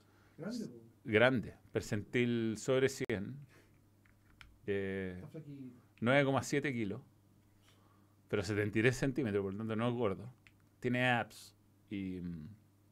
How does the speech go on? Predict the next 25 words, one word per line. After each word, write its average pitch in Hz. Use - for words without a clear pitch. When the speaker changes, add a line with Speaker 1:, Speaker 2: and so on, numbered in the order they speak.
Speaker 2:
está 143
a 135
noventa 127
y 120
ocho 139
centímetros 135
de 123
Gary 120
Medel. 80
Speaker 1:
<laughs> -
Speaker 2:
Así -
que 120
ese 120
es -
el 123
update 131
de 113
José -
Pedro. -
Speaker 1:
Está -
a 151
un 180
metro 180
de 160
Gary. 127